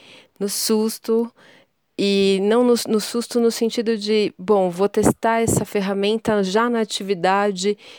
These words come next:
e vou ver se dá certo, e se der, a gente compartilha." Então, né, essa exaustão da aprendizagem, essa re-,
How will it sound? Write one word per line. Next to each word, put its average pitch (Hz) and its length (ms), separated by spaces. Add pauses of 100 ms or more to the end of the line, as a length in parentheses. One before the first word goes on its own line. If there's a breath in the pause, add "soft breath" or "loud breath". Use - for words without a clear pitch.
e 202 80
vou 202 120
ver 202 160
se 208 140
dá 196 120
certo, 196 540
e 196 40
se - 180
der, 190 340
a 185 40
gente 185 260
compartilha." 180 1040 (800 loud breath)
Então, 196 600
né, 190 380
essa 196 460
exaustão 202 760
da 247 100
aprendizagem, 185 720
essa 185 380 (720 loud breath)
re-, - 240